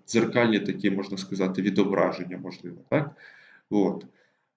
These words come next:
Е, в принципі, сподіваюсь, тут більш-менш логіка зрозуміла. І у нас ще один приклад.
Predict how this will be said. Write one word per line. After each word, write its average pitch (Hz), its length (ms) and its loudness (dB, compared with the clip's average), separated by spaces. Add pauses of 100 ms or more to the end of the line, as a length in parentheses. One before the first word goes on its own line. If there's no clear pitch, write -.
Е, 101 60 4
в 98 100 0
принципі, - 360 2
сподіваюсь, 135 460 4
тут 120 180 2
більш-менш 110 560 0
логіка 95 380 2
зрозуміла. 135 760 2 (340)
І 175 100 4
у 160 80 6
нас 123 160 6
ще - 320 2
один 101 480 -2
приклад. 196 460 4